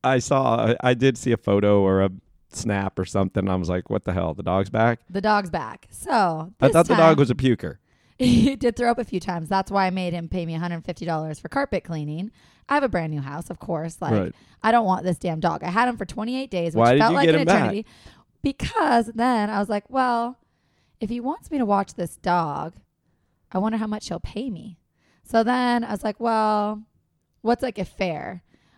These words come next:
Speaker 2: So three hundred bucks a week, a month to watch a dog is worth six hundred bucks. Plus last time was seven fifty. So I made seven hundred fifty dollars watching this dog. That's fair.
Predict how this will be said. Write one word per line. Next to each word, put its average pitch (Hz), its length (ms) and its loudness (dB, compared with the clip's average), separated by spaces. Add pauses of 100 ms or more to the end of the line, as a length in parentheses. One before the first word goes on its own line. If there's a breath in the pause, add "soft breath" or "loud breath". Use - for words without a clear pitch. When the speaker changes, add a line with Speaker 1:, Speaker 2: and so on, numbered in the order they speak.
(220)
Speaker 2:
So 202 220 0
three 294 180 -4
hundred 320 200 -2
bucks 220 280 -2
a 330 60 -8
week, 208 320 -6
a 190 120 0
month 185 440 -4 (680)
to - 100 -2
watch 185 180 2
a 254 60 -12
dog 185 420 -4 (220)
is 214 160 -6
worth 214 320 -8 (160)
six - 240 -8
hundred 180 220 -6
bucks. 165 300 -8
Plus 208 240 -2
last 185 260 -2
time 196 140 -4
was 185 120 -8
seven 175 240 -6
fifty. 170 200 -12
So 262 120 -10
I - 20 -4
made 262 180 -6
seven 262 220 -4
hundred 233 220 -4
fifty 214 180 -10
dollars 160 420 -4
watching 165 280 -6
this 147 160 -8
dog. - 260 -12 (560)
That's - 160 -10
fair. 226 340 -6